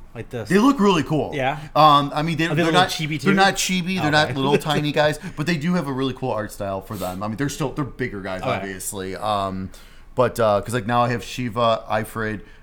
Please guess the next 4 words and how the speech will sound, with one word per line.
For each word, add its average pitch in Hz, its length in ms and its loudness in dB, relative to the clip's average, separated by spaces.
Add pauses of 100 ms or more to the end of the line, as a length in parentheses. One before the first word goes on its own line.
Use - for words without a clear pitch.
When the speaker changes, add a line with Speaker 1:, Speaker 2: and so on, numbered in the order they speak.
(140)
Speaker 2:
uh, 104 300 2
Ramu, 104 640 -2 (560)
um, 95 800 -2
Leviathan, 101 960 -2